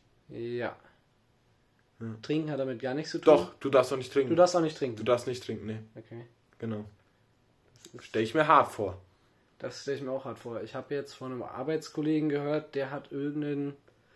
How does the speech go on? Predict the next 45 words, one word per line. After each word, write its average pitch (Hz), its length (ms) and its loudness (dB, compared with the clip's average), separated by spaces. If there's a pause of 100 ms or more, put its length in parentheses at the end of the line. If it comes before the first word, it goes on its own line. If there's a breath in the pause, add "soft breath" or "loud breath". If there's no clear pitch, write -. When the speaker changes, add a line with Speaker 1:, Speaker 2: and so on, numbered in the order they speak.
(460 soft breath)
Speaker 1:
Freund, 151 760 0
die 131 140 -6
haben 135 180 -6
sich 139 180 -12
sogar 139 280 -2
die 123 180 -10 (200)
Uhr, 190 400 0 (380)
die 123 140 -12
wohnen 143 160 0
hier 151 80 0
in 143 60 -2
Deutschland, 143 420 0
die 120 80 -12
haben 127 140 -8
sich 127 140 -16
die 120 120 -12 (140)
Uhr 180 340 -6 (200)
umgestellt 127 760 -6 (320)
nach, 123 360 -6 (720)
äh, 131 260 -4
gerade 135 340 -2
der 127 160 -6
Zeit 123 260 -6
in 127 220 -8
der, 123 340 -4
in 123 80 -4
der 123 100 -6
Türkei, 127 300 -8
wo 127 80 -2
die 127 140 -4
leben, 139 480 -6
Speaker 2:
Mhm. 139 160 -12 (480 loud breath)
Speaker 1:
wo 127 120 -4
da 135 300 2
in 131 160 -6
dem 135 120 -2
Moment 131 220 -4
gerade 123 160 -10
die 120 80 -6
Sonne 123 220 -6
untergeht 113 380 -10
und 110 80 -8
aufgeht. 165 240 -6
Speaker 2:
Ah, 135 500 -8
okay. 127 280 -8